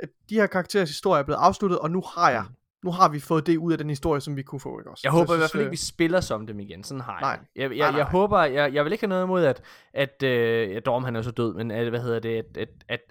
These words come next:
Speaker 2: at der er en, der lige dukker op og siger hej en gang imellem. Det ville være fedt.
Speaker 1: Mm.
Speaker 2: Øh, hvad hedder det? Men jeg tror ikke, jeg har behov for at spille som dem.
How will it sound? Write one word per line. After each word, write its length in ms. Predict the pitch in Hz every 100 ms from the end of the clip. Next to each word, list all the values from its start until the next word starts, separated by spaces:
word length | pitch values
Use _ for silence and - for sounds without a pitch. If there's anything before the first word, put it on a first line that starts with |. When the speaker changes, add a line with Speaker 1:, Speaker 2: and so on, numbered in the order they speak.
| -
Speaker 2:
at 140 | 127
der 60 | 131
er 40 |
en, 220 | 127 156
der 60 | 127
lige 160 | 135
dukker 240 | 143 139 131
op 100 | 127
og 80 | -
siger 140 | 123
hej 100 | -
en 140 | 117 123
gang 180 | 104 95
imellem. 180 | 95
Det 100 | 98
ville 80 | 151 143
være 80 |
fedt. 260 | - 113 - -
Speaker 1:
Mm. 260 | 165 151 -
Speaker 2:
Øh, 300 | - 120 117 -
hvad 100 | 120
hedder 220 | 117 110
det? 240 | 101 104
Men 60 | 110
jeg 80 | 113
tror 100 | 175
ikke, 100 | 202
jeg 60 |
har 40 | 160
behov 260 | 131 131
for 60 | 135
at 40 | 123
spille 360 | - 127 117
som 220 | 117 -
dem. 60 | -